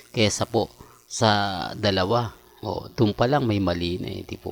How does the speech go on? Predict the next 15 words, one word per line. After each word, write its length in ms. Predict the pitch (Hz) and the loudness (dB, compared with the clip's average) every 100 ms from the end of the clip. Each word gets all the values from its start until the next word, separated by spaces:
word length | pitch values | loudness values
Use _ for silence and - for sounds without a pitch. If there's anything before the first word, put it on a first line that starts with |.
| - | -10
ba? 240 | - - | -10 -2
Alam 160 | 185 294 | 6 8
nyo 80 | |
sa 160 | 233 147 139 | 8 8 8
mga 240 | 127 117 | 6 4
bagay-bagay 800 | 104 104 98 98 95 92 92 92 | 2 0 0 0 0 0 0 0
na 80 | 90 | 0
ganyan, 400 | 92 87 85 82 - - - - | 0 -2 -2 -4 -8 -16 -20 0
hindi 320 | 127 120 127 | 4 6 4
po 80 | - | 4
magpapahuli 880 | 120 104 104 95 90 85 87 90 82 - - _ _ _ _ _ _ _ | 2 2 2 2 0 0 0 0 -2 -8 -20 _ _ _ _ _ _ _
ang 240 | - 113 98 | 0 4 4
Legit 400 | 95 85 90 - | 2 0 -2 2
Tabercats. 720 | 87 80 90 87 90 85 - | 0 0 -6 -2 -2 0 -4
Pero, 400 | 135 143 139 127 | 0 2 2 0